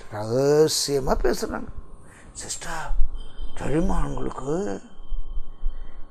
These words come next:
இந்த பிசாசெல்லாம் பரலோகம் போகாது. Secret பேசுறவங்களாம், secret.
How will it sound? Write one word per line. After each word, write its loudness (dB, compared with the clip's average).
இந்த 4
பிசாசெல்லாம் 4
பரலோகம் 4
போகாது. 8
Secret 2
பேசுறவங்களாம், 4
secret. -4